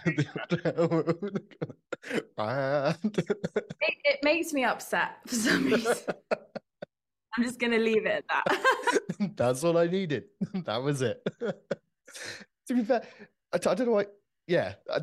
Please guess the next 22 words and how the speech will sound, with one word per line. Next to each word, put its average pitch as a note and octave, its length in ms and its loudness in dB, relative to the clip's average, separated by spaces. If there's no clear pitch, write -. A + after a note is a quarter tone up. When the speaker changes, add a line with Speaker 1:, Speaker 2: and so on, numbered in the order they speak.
Speaker 1:
this F#3+ 220 0
is F#3 120 4
a G3 80 4
question F3+ 280 0
that's B2+ 160 0
just C3 160 -6
popped C#3 260 -4
into B2 160 -10
my A2+ 80 -4
head. F#2 320 -6
One D#3+ 280 2
final C#3+ 340 2
question, G2 420 -8
I G2+ 40 -4
promise. F#2+ 340 -4
Is A3+ 120 0
there B3+ 120 2
a - 40 4
song A3 200 2
that E3 180 0
you D3 140 0
wish C#3 600 -4